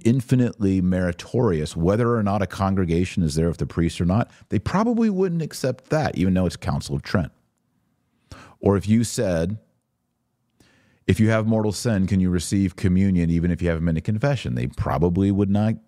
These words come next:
come down on the right one on that. I was talking to someone recently.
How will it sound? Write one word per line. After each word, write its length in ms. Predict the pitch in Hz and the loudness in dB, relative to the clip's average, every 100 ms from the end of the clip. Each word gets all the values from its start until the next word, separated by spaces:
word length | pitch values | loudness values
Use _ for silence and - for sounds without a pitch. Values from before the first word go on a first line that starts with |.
| _ _ _ _ _ _ _ _ _ - | _ _ _ _ _ _ _ _ _ 0
come 220 | 113 107 | 4 4
down 160 | 117 | 4
on 60 | 117 | 2
the 60 | 113 | 2
right 220 | 117 113 | 2 0
one 140 | 107 | 0
on 120 | 117 120 | 0 0
that. 280 | 151 - _ _ _ _ _ _ _ _ _ _ _ _ _ _ _ _ _ _ - - - - | -2 -4 _ _ _ _ _ _ _ _ _ _ _ _ _ _ _ _ _ _ -20 -20 -16 -2
I 120 | - | 2
was 120 | 156 | 2
talking 360 | - - - 139 | 0 -2 0 2
to 60 | 101 | 2
someone 300 | 110 95 87 | 0 0 2
recently. 640 | 92 120 - 78 76 78 | 2 2 -2 -2 0 -2